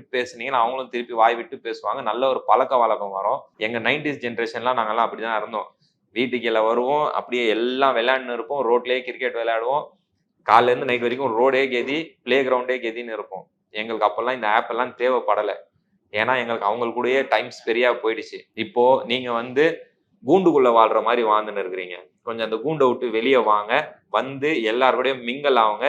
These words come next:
தயவு செஞ்சு இருக்கிற மிகப்பெரிய சைத்தான் சொன்னா இதுதான். இந்த போனை ஒதுக்கி வச்சுட்டு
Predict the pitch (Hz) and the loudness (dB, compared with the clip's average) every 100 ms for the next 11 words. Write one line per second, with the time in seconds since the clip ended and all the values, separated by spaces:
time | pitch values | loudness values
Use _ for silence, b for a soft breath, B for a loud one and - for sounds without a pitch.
0 | 147 - 139 175 151 - 123 127 175 - | -4 0 0 2 -2 -6 -10 -4 -4 -4
1 | _ _ _ - 139 160 - 170 127 120 | _ _ _ 0 0 0 0 0 0 -4
2 | 156 180 - 147 175 180 147 120 107 98 | -2 -2 -2 -2 2 4 6 6 4 2
3 | 95 92 92 - - 143 - 143 127 120 | 0 -2 -4 -4 0 0 2 -2 -2 -8
4 | 113 113 95 95 - _ _ _ _ _ | -4 -2 -4 -6 -10 _ _ _ _ _
5 | _ _ _ - 110 110 - 151 151 123 | _ _ _ -14 -4 -2 0 0 2 2
6 | 120 151 139 110 - - | 0 -2 -2 -2 -4 -4